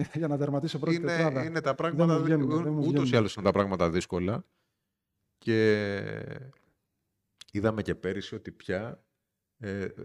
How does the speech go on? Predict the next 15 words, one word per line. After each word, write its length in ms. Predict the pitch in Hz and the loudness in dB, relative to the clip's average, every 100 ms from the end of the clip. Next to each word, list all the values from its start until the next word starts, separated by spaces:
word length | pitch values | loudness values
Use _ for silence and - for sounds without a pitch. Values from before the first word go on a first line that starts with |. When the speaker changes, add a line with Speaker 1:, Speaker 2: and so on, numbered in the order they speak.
| - | -18
Speaker 2:
τουλάχιστον 640 | - 101 139 - 107 90 - | -10 -4 -4 -4 -12 -14 -16
δεκαπέντε 460 | - 98 92 87 82 | -10 -4 -4 -4 -8
δεκαέξι 420 | 85 87 - 85 | -6 -8 -10 -14
νίκες 280 | 85 80 - | -12 -14 -12
χρειάζονται 680 | 85 87 85 85 71 69 _ _ _ _ _ _ | -8 -6 -6 -8 -10 -12 _ _ _ _ _ _
για 200 | _ 95 | _ -2
να 140 | 87 82 | 0 -4
πεις 500 | - 92 - - _ _ | -6 -8 -8 -18 _ _
ότι 260 | 87 87 | -12 -10
μπαίνω, 540 | 82 85 92 85 76 69 _ _ _ _ _ _ _ _ - | -10 -6 -6 -6 -12 -16 _ _ _ _ _ _ _ _ -10
ε, 220 | - 50 | -6 -4
στα 160 | - - | -6 -6
play-off. 440 | 90 78 64 - _ _ _ _ _ _ _ | -6 -6 -8 -14 _ _ _ _ _ _ _
Επομένως, 880 | - 117 95 139 175 185 185 180 | -12 -8 -8 -8 -10 -12 -14 -18
ε, 40 | - | -18